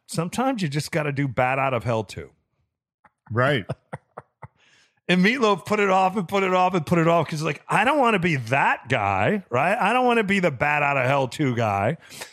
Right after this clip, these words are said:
Speaker 1: And finally, he got to the point financially.
Speaker 2: More bats, more hell.
Speaker 1: <laughs>
Speaker 2: Even battier.
Speaker 1: He fi-, he, he, he, he, he, he went out. They spent money on this record.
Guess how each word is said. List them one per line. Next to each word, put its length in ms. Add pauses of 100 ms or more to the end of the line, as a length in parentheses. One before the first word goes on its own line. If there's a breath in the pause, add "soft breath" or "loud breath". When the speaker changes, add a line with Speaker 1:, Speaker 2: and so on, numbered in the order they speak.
(160 loud breath)
Speaker 1:
And 420
finally, 380
he 80
got 220
to 80
the 100
point 280
financially. 540
Speaker 2:
More 140
bats, 560
more 340
hell. 240
Speaker 1:
<laughs> 1800
Speaker 2:
Even 380
battier. 720
Speaker 1:
He 120
fi-, 280
he, 180
he, 220 (100)
he, 140
he, 500 (160)
he, 120
he 300
went 220
out. 280
They 100
spent 240
money 200
on 120
this 180
record. 460